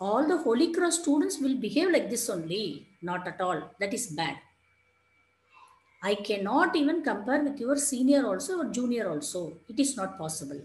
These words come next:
This is called descriptive statistics.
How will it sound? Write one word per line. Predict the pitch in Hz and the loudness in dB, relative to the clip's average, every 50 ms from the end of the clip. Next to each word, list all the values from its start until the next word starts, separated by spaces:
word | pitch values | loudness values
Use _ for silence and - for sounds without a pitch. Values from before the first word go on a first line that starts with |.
| - _ - | -16 _ -12
This | 170 180 285 302 294 415 | 0 4 4 6 6 6
is | 440 415 427 - - | 6 4 4 0 -4
called | - 214 247 294 - - - 190 185 | -2 -2 -2 -2 -2 -6 -12 -2 0
descriptive | 226 226 220 - - - - 302 277 277 277 269 - 339 339 - | 2 2 2 2 -2 -4 -2 0 2 2 2 2 2 2 2 2
statistics. | - - 196 160 156 - 151 - - - - 143 - - - - - - | 0 0 -2 -4 -4 -6 -6 -8 -6 -8 -8 -8 -8 -6 -6 -6 -8 -12